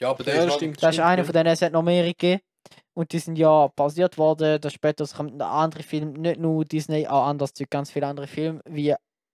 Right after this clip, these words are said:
Speaker 3: sind verschoben worden und alles. Ähm, bezüglich dem Coronavirus. Ähm,
Speaker 1: Corona.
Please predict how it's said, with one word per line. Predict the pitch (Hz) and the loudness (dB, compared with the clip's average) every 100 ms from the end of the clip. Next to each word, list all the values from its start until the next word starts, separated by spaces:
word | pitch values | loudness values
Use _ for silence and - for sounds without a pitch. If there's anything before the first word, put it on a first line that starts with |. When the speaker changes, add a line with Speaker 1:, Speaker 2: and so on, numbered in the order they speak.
| _ - | _ -12
Speaker 3:
sind | - 143 139 - | -6 -6 -8 -6
verschoben | 143 - 160 165 | -4 0 0 2
worden | 156 156 160 | 2 2 0
und | 156 | 2
alles. | 151 165 175 - _ _ _ _ _ _ _ - | 4 2 0 -8 _ _ _ _ _ _ _ 0
Ähm, | 143 147 147 | 2 2 0
bezüglich | 147 147 151 156 170 | -2 -2 -6 -4 -4
dem | - 151 156 151 | -2 -2 0 -2
Coronavirus. | 156 147 151 156 151 151 151 160 214 220 285 - _ _ - _ _ | 0 0 0 -2 -4 -4 -2 0 2 0 -4 -6 _ _ -20 _ _
Ähm, | 170 160 156 | 2 2 2
Speaker 1:
Corona. | 160 180 180 180 185 | 2 4 6 4 0